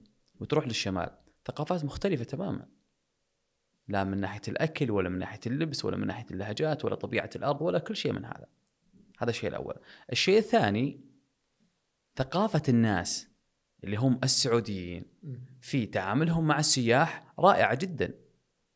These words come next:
Speaker 1: و-، وقدوة أنا أعتبرها لكل الدول، لا من ناحية الكرم، ولا الشهامة، ولا الاستقبال، ولا الحفاوة، ولا غيرها، لأن هذه أصلا من عاداتنا حنا، مو بشيء يعني مبتكر جديد. الشيء الثالث، التنوع الجغرافي الموجود.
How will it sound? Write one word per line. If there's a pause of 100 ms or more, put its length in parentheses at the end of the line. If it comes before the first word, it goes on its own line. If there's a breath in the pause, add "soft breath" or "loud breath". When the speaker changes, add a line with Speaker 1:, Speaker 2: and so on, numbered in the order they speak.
(140)
Speaker 1:
و-،
وقدوة
أنا
أعتبرها
لكل
الدول، (440)
لا
من
ناحية
الكرم،
ولا
الشهامة،
ولا
الاستقبال،
ولا
الحفاوة،
ولا
غيرها، (340)
لأن
هذه
أصلا
من
عاداتنا
حنا، (640)
مو
بشيء
يعني
مبتكر
جديد. (640 soft breath)
الشيء
الثالث،
التنوع
الجغرافي
الموجود.